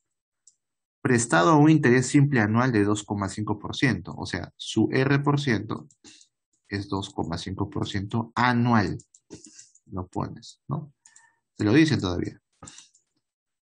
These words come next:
Durante dos trimestres. Ya, o sea, el tiempo va a ser dos trimestres. Pero, profe, yo sé que un trimestre son tres meses,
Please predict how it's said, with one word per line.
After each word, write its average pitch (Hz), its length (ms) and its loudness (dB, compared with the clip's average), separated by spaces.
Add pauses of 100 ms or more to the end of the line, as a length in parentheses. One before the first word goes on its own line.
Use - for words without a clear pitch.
Durante 113 420 2
dos 151 260 0
trimestres. 120 840 -4 (1120)
Ya, - 800 -6
o 107 140 -2
sea, 120 180 0
el 98 160 -2
tiempo 156 400 -2
va 117 80 0
a 113 40 -2
ser 113 240 -6
dos 117 280 -8
trimestres. 107 880 -10 (1600)
Pero, 123 200 0
profe, 139 380 2
yo 147 140 2
sé 160 240 0
que 135 120 -2
un 143 200 0
trimestre 120 720 -2 (800)
son 113 300 -4
tres 110 220 0
meses, - 540 -4